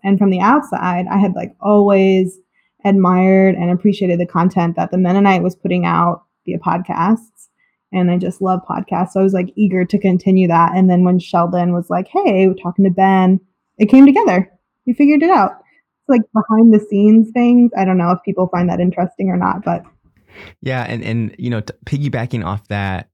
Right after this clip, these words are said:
Speaker 2: um, you asked about how podcasting intersects with my faith, you know, and thinking about the discussion that you and I had as we were brainstorming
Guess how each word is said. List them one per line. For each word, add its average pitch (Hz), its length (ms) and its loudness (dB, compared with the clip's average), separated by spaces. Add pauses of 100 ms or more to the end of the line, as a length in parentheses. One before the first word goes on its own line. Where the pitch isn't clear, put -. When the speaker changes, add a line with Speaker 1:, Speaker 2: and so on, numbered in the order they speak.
(140)
Speaker 2:
um, 92 600 -4
you 113 160 -6
asked 107 180 -6
about 101 160 -6
how 107 140 -6
podcasting 101 540 -6
intersects 98 380 -6
with 95 100 -6
my 87 140 -4
faith, 90 440 -8
you 92 80 -4
know, 87 140 -4
and 87 120 -4 (380)
thinking 131 180 -6
about 107 140 -6
the 101 80 -8
discussion 98 420 -8
that 95 80 -6
you 107 140 -4
and 101 100 -4
I 101 100 -6
had 92 220 -4
as 90 140 -6
we 104 100 -4
were 101 100 -4
brainstorming 92 880 -4